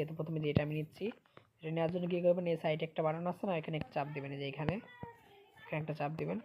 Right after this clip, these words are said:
তো এখানে চাপ দিলে এটা কপি হয়ে গেল, এটা কপি হয়ে গেল। এখন আমি আমার রিয়েল আইডি চলে যাব, ওটা অবশ্যই একটা ফেক আইডিতে করে নেবেন। উম, রিয়েল আইডি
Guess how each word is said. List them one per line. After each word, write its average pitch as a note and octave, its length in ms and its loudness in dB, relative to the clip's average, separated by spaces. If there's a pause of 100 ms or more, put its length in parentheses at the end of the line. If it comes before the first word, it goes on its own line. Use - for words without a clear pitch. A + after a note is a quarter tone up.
(120)
তো - 100 -16
এখানে D#3+ 200 0
চাপ D#3+ 140 4
দিলে E3+ 200 0
এটা F3 160 0
কপি E3 220 2
হয়ে C3+ 140 0
গেল, A#2+ 100 -8 (460)
এটা - 180 -10
কপি E3+ 200 4
হয়ে F#3 140 4
গেল। F3+ 160 10
এখন E3+ 180 -2
আমি E3+ 160 0
আমার E3+ 200 2
রিয়েল E3+ 200 4
আইডি E3 200 0
চলে E3 200 6
যাব, E3+ 120 4 (920)
ওটা F3 140 6
অবশ্যই F#3+ 200 6
একটা G#3+ 180 6
ফেক F#3 180 6
আইডিতে F#3 260 6
করে D#3 200 4
নেবেন। C3 200 -4 (760)
উম, D3 300 -2 (200)
রিয়েল E3+ 160 6
আইডি F3+ 120 -2